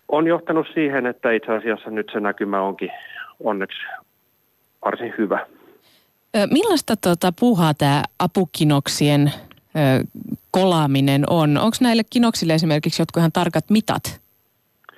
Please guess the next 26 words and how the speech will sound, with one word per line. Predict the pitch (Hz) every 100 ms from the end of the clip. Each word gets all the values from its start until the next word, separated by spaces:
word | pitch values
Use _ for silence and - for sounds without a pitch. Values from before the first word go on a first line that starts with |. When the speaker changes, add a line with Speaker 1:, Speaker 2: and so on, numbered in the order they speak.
| - - - - _ _ -
Speaker 1:
On | 151 156 135
tarkat | 143 143 139 -
mitat | 139 135 135 -
ja | 120
tarkat | - 117 120 -
paikat, | - 123 113 113 -
ja, | 104 101 107
ja | 127 107 101
se | 107
ei, | 104 101 -
ei | 113 104 -
ole | 104 101
todellakaan | - 107 107 - 101 107
mitään | 101 95 95
sellaista | 101 98 - 101
niin | 92
kuin | 101 95 - - - -
jokamiehen | 117 110 110 107 92 107
hommaa, | 98 107 95 95 95
vaan | 101 101
Metsähallitus | 107 101 95 95 98 107 -
organisoi | 135 110 107 107 98 104 104 104 - _ _ _ _ _ _ _ _ _ _ _ _ _ _ _ -
vapaaehtoisjoukon, | 107 110 104 104 - 104 - 113 101 104 101
joka | 95 101 95
saa | 107
tarkat | 98 110 104